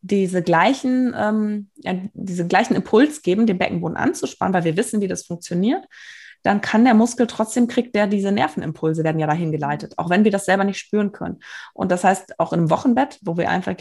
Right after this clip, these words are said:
das vielleicht noch gar nicht spüren können, kann man im Liegen schon versuchen, einfach diese Impulse dahin zu schicken, also sich vorzustellen, ich spanne jetzt den Beckenboden an. Und das ist schon eine Art Rückbildung. Und das gelingt dir natürlich viel einfacher, wenn du vorher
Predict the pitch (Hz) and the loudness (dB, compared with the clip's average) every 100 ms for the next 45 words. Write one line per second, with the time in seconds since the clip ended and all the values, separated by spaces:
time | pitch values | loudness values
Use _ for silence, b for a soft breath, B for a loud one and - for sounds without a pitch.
0 | - 185 - 175 175 175 170 170 - 226 | -10 -10 -6 -6 -4 0 0 0 -4 -2
1 | 254 254 240 214 220 202 185 214 247 262 | 0 0 0 2 2 2 2 2 0 -2
2 | 233 233 190 185 202 240 262 - 220 220 | -4 -4 -6 -4 -4 -2 -2 -2 -6 -4
3 | 202 190 185 214 220 180 175 175 240 254 | -4 -4 0 2 4 4 0 -4 -6 -4
4 | 208 180 220 - - - 170 156 - - | -4 -4 -4 -4 -4 -4 -2 -2 -6 -4
5 | 165 185 - 208 - 214 220 220 - 269 | -4 -4 -4 -2 -2 -2 0 0 -2 -4
6 | B B B B B B 180 175 - - | B B B B B B -2 -2 -2 -4
7 | 175 170 - 165 165 160 160 156 160 175 | -2 0 -2 -2 -2 -2 -2 0 -2 -4
8 | - 226 226 233 233 208 196 190 190 - | -2 0 2 2 2 0 -2 -6 -4 -4
9 | - - 208 226 220 202 202 196 - 185 | -2 0 0 -2 -2 0 0 -2 -4 -2
10 | 196 196 | 0 -2